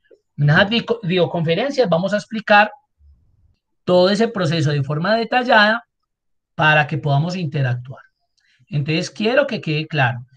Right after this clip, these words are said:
¿A ustedes para qué les va a servir? Por si en algún momento quieren hacer una retroalimentación, quieren revisar, de pronto quieren adelantar un poquitico, pero esperando a que yo llegue a ese tema. Luego viene el instrumento de evaluación. El instrumento de evaluación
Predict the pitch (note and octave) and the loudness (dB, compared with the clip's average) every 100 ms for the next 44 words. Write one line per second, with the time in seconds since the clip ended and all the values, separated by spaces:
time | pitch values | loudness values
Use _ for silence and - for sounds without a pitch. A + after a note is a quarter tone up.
0 | - - F3+ - G#3+ B3 B3 B3 A3 G3 | -20 -2 0 0 -2 -2 0 0 0 -2
1 | G3 G#3 A3+ A#3+ B3 D4+ A3+ B2 - - | -4 0 0 0 -4 -4 -2 -4 -6 -8
2 | F#3 D3+ F3 D#3+ D#3 F3+ G3+ G3+ - G3 | -6 -4 -4 -2 -2 -4 -6 -8 -10 -8
3 | F#3+ D3+ D3 D#3+ F3+ F3 D3+ D3 C#3+ C#3 | -6 -4 -4 -2 -2 -2 -4 -2 0 0
4 | C3+ C3+ C3 F3+ A3+ A3+ A3 - _ _ | 0 -2 -6 -2 -2 0 -2 -8 _ _
5 | _ E3 D#3+ D#3+ F3 E3+ C#3+ C3+ G3 G#3+ | _ 0 2 2 0 0 0 2 2 2
6 | F3+ D#3 D3 E3+ D#3+ D#3 E3 E3+ D3+ C#3 | -2 -6 -6 -6 -6 -4 -2 -2 -2 -2
7 | C#3+ D3+ C#3 F#3+ - - A3 - A#3 A#3 | -2 -4 -4 -8 -10 -6 -6 -6 -12 -12
8 | _ _ - F#3 D#3 F3+ D#3+ D#3 F3+ D#3+ | _ _ -2 0 -2 0 0 2 0 0
9 | C3+ C3 C3+ D3+ D3+ C#3+ D3+ C#3+ B2 B2+ | 2 2 2 0 0 -2 -2 0 0 0
10 | - _ _ _ _ _ _ _ - - | -14 _ _ _ _ _ _ _ -18 -6
11 | - F#3 A3+ B3 B3+ B3+ A3+ - G3+ G3 | 0 4 6 4 4 2 0 0 -2 -2
12 | - A3+ G#3+ F#3+ F3+ F3+ A#3 F3 E3 C#3 | -2 2 4 4 0 -2 -2 -2 -4 -6
13 | F3+ E3 E3 G#3 G#3+ G#3 G#3+ A#3 A#3+ B3 | -8 -8 -6 -4 2 2 2 0 0 2
14 | A3 C4+ - | 2 0 -10